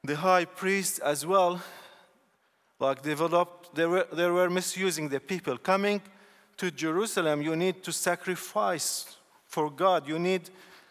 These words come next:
to bring your sacrifice, but they cannot take it all the way without being injured. So they have to buy a sacrifice from Jerusalem. And guess what? Who controls all this business?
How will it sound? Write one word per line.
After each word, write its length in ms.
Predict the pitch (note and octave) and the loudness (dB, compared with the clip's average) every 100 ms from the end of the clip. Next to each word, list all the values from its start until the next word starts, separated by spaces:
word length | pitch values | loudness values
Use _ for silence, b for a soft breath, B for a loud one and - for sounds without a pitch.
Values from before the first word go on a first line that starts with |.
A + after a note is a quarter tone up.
| B B - | B B -8
to 140 | F3+ | -6
bring 360 | D3 D3+ F3 F3 | -4 0 0 0
your 160 | E3 E3+ | 0 -2
sacrifice, 720 | - F#3 F#3+ F3+ - D#3 C#3 | 0 -2 -2 -4 2 2 2
but 180 | C#3+ C#3 | -2 -2
they 100 | D3 | -4
cannot 560 | - F3+ G3 F#3+ - - | 0 2 2 -2 -14 -4
take 220 | F3 E3+ | -4 -2
it 120 | E3 | -4
all 200 | - D#3+ | 0 0
the 120 | C#3+ D3+ | 0 0
way 260 | F3 F3+ | 0 0
without 340 | C#3 D3 D3+ C3+ | 0 0 0 0
being 240 | D#3 D3+ | -4 -2
injured. 400 | D#3+ G3+ C#3+ A#2+ | -2 -2 -2 -4
So 140 | D#3+ | -2
they 120 | D3 D3 | -2 0
have 240 | F3 E3 | 0 -2
to 100 | D#3 | -8
buy 240 | D3 D#3 | 0 2
a 60 | C#3+ | 2
sacrifice 640 | - D#3+ - D#3 D#3 D3 | -2 -4 -4 -4 -2 -2
from 260 | - D3+ C3+ | -2 -4 -4
Jerusalem. 640 | B2+ B2+ E3+ - E3 G#2+ B B B B - | -4 -4 -4 -2 -2 -4 B B B B -8
And 180 | B2+ C#3+ | -4 -2
guess 220 | D#3 - | -2 0
what? 220 | E3 E3 | -2 0
Who 120 | E3 | -6
controls 500 | D3+ D3+ D3+ D#3+ D3+ | -2 -4 0 0 0
all 180 | C#3+ C#3+ | 0 -2
this 200 | D3 - | -2 -4
business? 640 | C#3+ C#3 D#3+ F#3 - - | -4 -4 -4 -4 -6 -10